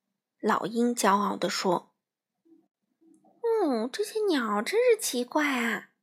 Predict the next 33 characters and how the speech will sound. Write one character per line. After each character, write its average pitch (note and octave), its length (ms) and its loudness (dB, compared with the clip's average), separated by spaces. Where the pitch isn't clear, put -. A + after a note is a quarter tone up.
马 G3 140 -6
蒂 G3+ 140 -6
娜 A3 200 0
说 A3+ 380 -2
，“告 E4+ 200 2
示 D#4 140 -2
牌 C4 280 -4
上 D#4+ 200 -2
写 C4 200 0
的 A3+ 160 2
是 D4+ 320 0
‘社 F4+ 420 4
禽 A3 440 -2
类’。 E4+ 380 4
”“嗯， G4+ 380 0
它 - 140 -6
们 A3+ 80 0
是 B3 140 -2
火 - 260 2
烈 E4 180 0
鸟。 G#3+ 600 0
”“它 - 160 -12
们 G4+ 140 -4
是 F#4+ 200 -4
怎 D4 200 -2
么 A#3 160 2
用 F#4 240 0
那 F4+ 80 0
么 F4 160 2
纤 E4 380 -4
细 E4 160 -6
的 C#4+ 140 2
腿 A3+ 420 0